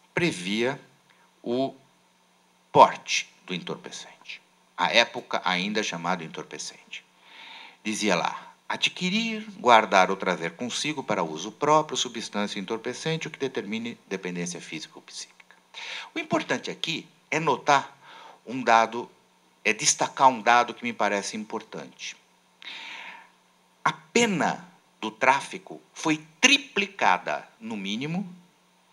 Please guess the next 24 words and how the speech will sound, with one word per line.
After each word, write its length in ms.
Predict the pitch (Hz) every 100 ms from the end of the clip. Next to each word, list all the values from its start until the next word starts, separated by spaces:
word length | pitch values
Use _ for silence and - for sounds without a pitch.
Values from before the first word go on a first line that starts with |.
| -
e 80 |
quase 520 | - - 208 214 185 190
triplicada 800 | - 208 208 185 - 143 143 143
no 100 | 139
máximo. 520 | 95 76 - 71 65 _ _ _ - - - - - _ -
De 100 | 214
um 140 | 285
a 40 |
seis 340 | 226 143 107 120
anos, 640 | 180 117 85 - - - _ _
na 140 | - 95
lei 160 | 98
de, 160 | 95 101 _ _
draconiana 840 | 104 156 165 165 147 127 165 143 104
de 100 | -
setenta 380 | 87 87 -
e 40 | 85
um, 240 | 123 104 - _ _ _ _ - -
nesta 260 | 311 320
lei 200 | 320 349
já 140 | 302 320
muito 280 | 349 370 349
mais 240 | 339 247
liberal, 720 | 240 226 233 254 233 139 82